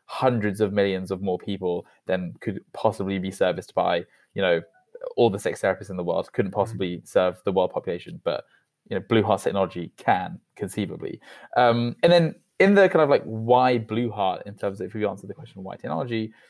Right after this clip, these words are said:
Speaker 1: and that comes with my own experience of, um, having issues around sex. Um, that was me going through a breakup of my own,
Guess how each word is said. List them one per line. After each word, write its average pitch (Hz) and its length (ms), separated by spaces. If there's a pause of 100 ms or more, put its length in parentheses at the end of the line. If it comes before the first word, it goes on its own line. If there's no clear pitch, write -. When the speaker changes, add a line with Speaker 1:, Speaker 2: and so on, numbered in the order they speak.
(320)
Speaker 1:
and 170 80
that 196 100
comes 190 200
with 175 100
my 143 140
own 185 200
experience - 640
of, 95 340 (140)
um, 95 440
having 101 420
issues 104 320
around 95 260
sex. - 540
Um, 98 400
that - 160
was 120 160 (500)
me 120 200
going 110 260
through 110 340
a 107 60
breakup 113 320
of 107 80
my 107 140
own, 101 440